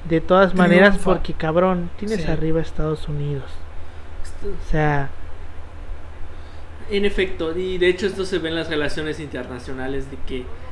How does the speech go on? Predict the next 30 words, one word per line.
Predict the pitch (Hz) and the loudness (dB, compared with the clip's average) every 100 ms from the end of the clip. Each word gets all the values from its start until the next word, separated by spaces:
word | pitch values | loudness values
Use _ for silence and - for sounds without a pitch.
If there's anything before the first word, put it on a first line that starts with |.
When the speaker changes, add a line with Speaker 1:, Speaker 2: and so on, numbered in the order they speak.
| - - - - - 143 143 | -8 -6 -6 -6 -6 -6 -4
Speaker 3:
no | 147 | -2
le | 165 | -2
querían | 139 135 | -2 -2
dar | 135 165 | -2 0
el | 185 | 6
Speaker 2:
No | 226 | 8
lo | 254 254 | 10 8
querían | 240 208 220 233 240 | 6 4 6 6 4
ni | 247 247 240 226 | 4 4 4 2
por | 220 226 220 220 | 0 2 4 6
as-, | 214 208 | 4 2
o | 214 | 4
sea, | 262 226 - - | 8 8 6 2
lo | 220 226 | 6 6
toleraban | 226 240 240 269 330 | 8 10 12 12 10
porque | 269 | 8
Speaker 1:
Sí, | 269 | 4
Speaker 2:
tenían | - 196 220 247 | 4 0 0 2
Speaker 1:
sí. | 240 214 | 4 2
Speaker 2:
que. | 196 175 | 0 6
Speaker 1:
De | 240 | 8
hecho, | 277 349 | 8 6
Speaker 2:
O | 339 | 4
sea, | |
Speaker 1:
justamente, | 302 - 277 262 247 214 | 4 4 4 6 4 6
Speaker 2:
tenían | 247 214 240 285 262 | 4 4 4 4 2
que. | - 208 | 2 4
Speaker 1:
yo | |
estaba | 247 247 247 | 6 6 6
leyendo | 233 208 185 185 175 175 | 6 4 2 0 2 -2